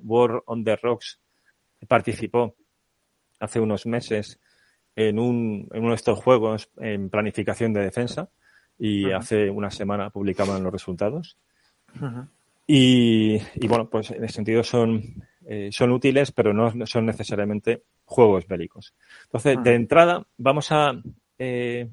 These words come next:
Speaker 1: bueno, dar alguna definición, que eso siempre ayuda, así, definición tal cual, la voy a leer,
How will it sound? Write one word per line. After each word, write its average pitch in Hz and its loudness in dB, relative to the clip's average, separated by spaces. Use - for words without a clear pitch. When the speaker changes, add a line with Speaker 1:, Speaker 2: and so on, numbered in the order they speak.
Speaker 1:
bueno, 131 0
dar 123 6
alguna 131 6
definición, 127 0
que 104 -8
eso 101 -6
siempre 107 -4
ayuda, 123 0
así, 104 -2
definición 98 -2
tal 107 0
cual, 123 2
la 98 -4
voy 98 0
a 101 0
leer, 117 0